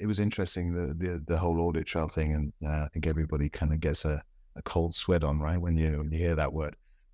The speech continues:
But, um, I think that, you know, one thing that we're looking at doing is, is sort of building out more, more sort of timelines based on the audit trail and the activity log and the history and, and milestones, and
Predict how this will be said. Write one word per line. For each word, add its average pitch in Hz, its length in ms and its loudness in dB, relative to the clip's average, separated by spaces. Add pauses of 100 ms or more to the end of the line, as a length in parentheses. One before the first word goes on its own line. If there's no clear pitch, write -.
But, 87 220 4
um, 85 480 2
I 104 100 0
think 113 320 2
that, 95 220 2
you 101 60 0
know, 95 60 4
one 104 140 4
thing 113 160 2
that 92 100 2
we're 98 200 4
looking 87 400 -2
at 78 200 -8
doing 80 420 2
is, 80 340 0
is 85 280 -6 (200)
sort 113 160 2
of 90 160 0
building 98 280 6
out 87 180 4
more, 85 440 2
more 85 240 -2
sort 76 220 -6
of - 200 -20
timelines 82 520 4 (160)
based 78 320 2
on 87 180 6
the 78 80 4
audit 73 300 -2
trail - 360 -8 (520)
and 78 120 -2
the 82 100 2
activity 78 500 0
log 76 220 0
and 76 100 -2
the 73 40 -2
history 78 580 -2
and, 71 260 -2
and 80 160 -2
milestones, 73 640 -4
and 78 160 -4